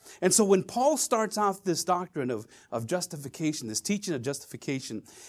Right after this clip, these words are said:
he's trying to get us to the point where, to understand that we, we need to live and walk in that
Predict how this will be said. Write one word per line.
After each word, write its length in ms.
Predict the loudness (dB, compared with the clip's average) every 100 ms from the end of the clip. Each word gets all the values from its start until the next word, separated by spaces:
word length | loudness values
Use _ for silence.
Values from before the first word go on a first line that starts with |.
| -4
he's 200 | -2 -2
trying 280 | -4 -4 -4
to 40 |
get 200 | 0 0
us 100 | 0
to 140 | -2 -6
the 80 |
point 320 | -4 -4 -4 -4
where, 140 | -8
to 240 | -6 -2
understand 500 | -2 -2 -4 -2 -2
that 140 | -2 -6 -10 -20 _
we, 260 | -4 -4 -4
we 140 | -2
need 140 | 0
to 80 | 2
live 540 | 2 2 2 2 0 -10 _
and 220 | -6 -6
walk 400 | 0 0 0 -6 _ _ _
in 200 | -2 0
that 360 | 0 -2 -4 -6